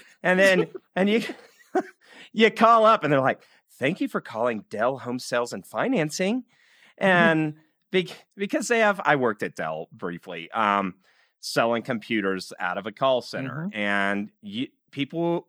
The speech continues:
Speaker 1: who were calling in were excited to get a computer generally. You know, if you call up and you're like, "Yeah, thanks for calling Dell." Okay. "You want a C D rom?"
Speaker 2: Yeah.
Speaker 1: They don't even do those anymore. But, um,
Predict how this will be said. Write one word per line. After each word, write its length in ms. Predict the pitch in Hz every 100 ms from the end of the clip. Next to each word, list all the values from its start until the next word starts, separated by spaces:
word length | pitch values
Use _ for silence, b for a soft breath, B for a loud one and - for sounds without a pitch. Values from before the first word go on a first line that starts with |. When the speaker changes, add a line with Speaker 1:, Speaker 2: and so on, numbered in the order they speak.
| -
Speaker 1:
who 120 | 127 131
were 100 | 104
calling 380 | - 101 113
in 260 | 90 98 151 -
were 140 | 135
excited 500 | 135 - 85 87 104
to 80 | 104
get 160 | 90
a 60 | 92
computer 440 | 123 156 262 - 78
generally. 520 | - 85 69 50 _ _ _ _ _
You 120 | 123
know, 60 | 131
if 120 | 131
you 80 | 147
call 260 | 143 139 135
up 100 | 127
and 100 | 107
you're 80 |
like, 180 | 107 104 _ 120
"Yeah, 240 | 113 107
thanks 260 | - 123 -
for 80 |
calling 380 | 104 110 104 95
Dell." 420 | 85 92 87 85 _ _ _ 101
Okay. 460 | 107 101 95 82 80 _ -
"You 100 | 104
want 160 | 104
a 40 | 101
C 240 | - 107
D 120 | 101
rom?" 360 | 98 104 101 101
Speaker 2:
Yeah. 160 | 104 95
Speaker 1:
They 80 |
don't 100 | 110
even 160 | 85 78
do 160 | 71 80
those 220 | 82 78
anymore. 340 | 82 80 82
But, 180 | 92 98
um, 200 | 95 92